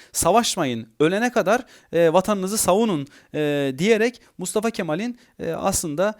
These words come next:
e, nasıl vatansever bir kişi olduğunu da buradan görüyoruz. E, şimdi Mustafa Kemal'in Conk Bayırı'nda, Anafartalar'da, Kireçtepe'de, Kumkale'de, Arıburnu'nda, Seddülbahir'de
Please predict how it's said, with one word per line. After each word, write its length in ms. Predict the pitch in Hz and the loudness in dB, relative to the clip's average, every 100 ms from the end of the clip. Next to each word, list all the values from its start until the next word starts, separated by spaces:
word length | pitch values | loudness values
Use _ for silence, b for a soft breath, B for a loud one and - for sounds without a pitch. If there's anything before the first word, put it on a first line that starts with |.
| b b | b b
e, 300 | - 165 160 160 | -8 -4 -4 -2
nasıl 360 | 202 208 175 | -4 -2 -2
vatansever 580 | 160 165 165 156 170 185 | -2 -2 -4 -2 -2 -2
bir 120 | 160 | -2
kişi 280 | 156 - 165 | -8 -10 -6
olduğunu 420 | 170 165 123 117 | -4 -4 -4 -6
da 160 | 147 208 b b 180 | -4 -6 b b -10
buradan 380 | 175 135 190 | -8 -4 -4
görüyoruz. 440 | 160 156 117 95 - B B B | -2 -2 -2 -6 -10 B B B
E, 380 | 190 196 196 196 160 | -2 0 0 -2 -6
şimdi 280 | - 262 254 | -4 -2 -2
Mustafa 320 | 233 247 269 | -2 0 0
Kemal'in 300 | 262 240 226 | 0 0 0
Conk 260 | 220 240 | 0 2
Bayırı'nda, 400 | 247 226 208 202 | 4 4 2 -2
Anafartalar'da, 640 | - 202 226 226 220 208 202 | 0 0 0 0 0 0 -2
Kireçtepe'de, 720 | - 180 233 226 214 185 180 | 0 0 0 0 0 0 -2
Kumkale'de, 640 | - 233 240 233 208 190 - | -2 -2 0 2 4 2 2
Arıburnu'nda, 800 | 131 180 240 247 214 190 165 165 B B | 4 4 4 0 -2 0 0 0 B B
Seddülbahir'de 920 | - 190 190 233 214 208 220 196 214 | 2 2 2 0 0 0 0 2 0